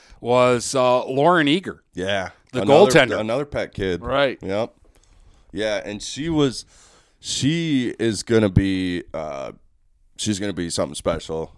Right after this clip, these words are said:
Speaker 2: Um, she's just a sophomore this year, I believe. Um, you know, she split time last year. She split time this year. Um, I don't know exactly what they have coming up at the goal, goalie position.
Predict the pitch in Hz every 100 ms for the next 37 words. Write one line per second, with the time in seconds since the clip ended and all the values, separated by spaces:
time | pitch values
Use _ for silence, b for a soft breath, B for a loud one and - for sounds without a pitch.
0 | - 85 82 82 80 80 80 80 - -
1 | 78 82 - 92 - 101 95 - 85 -
2 | - - - - 90 90 - 95 92 90
3 | 95 - 92 92 90 95 95 95 92 b
4 | b b - 90 82 82 78 76 73 _
5 | - 85 82 80 - 90 - - 104 98
6 | - 95 95 90 87 90 85 90 82 -
7 | - - 90 - 87 85 87 87 92 90
8 | 85 85 b b - 85 82 78 78 73
9 | - 90 101 85 104 98 95 90 90 90
10 | 104 98 101 101 98 95 104 107 101 123
11 | 110 110 110 113 104 104 101 104 104 101
12 | 92 101 107 104 104 104 110 107 113 110